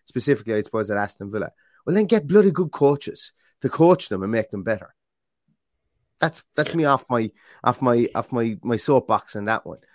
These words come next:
because it never makes any sense to have a shoestring, um, coaching squad, a coaching team behind the women's team, because at the end of the day, you want to squeeze every ounce out of them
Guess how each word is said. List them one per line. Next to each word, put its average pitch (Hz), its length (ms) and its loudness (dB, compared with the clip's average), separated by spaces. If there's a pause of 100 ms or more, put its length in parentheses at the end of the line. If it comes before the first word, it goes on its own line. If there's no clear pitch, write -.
(200)
because 143 240 -2
it - 80 -4
never 180 440 4
makes 147 260 0
any 139 180 -4
sense 135 300 -6
to 127 80 -4
have 104 80 -4
a 107 40 -10
shoestring, 123 600 -8 (280)
um, 110 580 -2 (440)
coaching 139 480 0
squad, 110 520 -2
a 113 60 -10
coaching 135 440 -6
team 101 280 -8 (200)
behind 151 320 -4
the 131 60 -4
women's 117 320 -4
team, 98 340 -8
because 131 240 -6
at 117 60 -20
the 160 80 -2
end 160 140 -2
of 123 60 -4
the 127 60 -6
day, 151 120 0
you 131 100 -2
want 131 140 -2
to 123 60 -8
squeeze 143 300 -6
every 135 500 -2
ounce 135 340 0
out 107 160 -2
of 95 60 -8
them 104 180 -8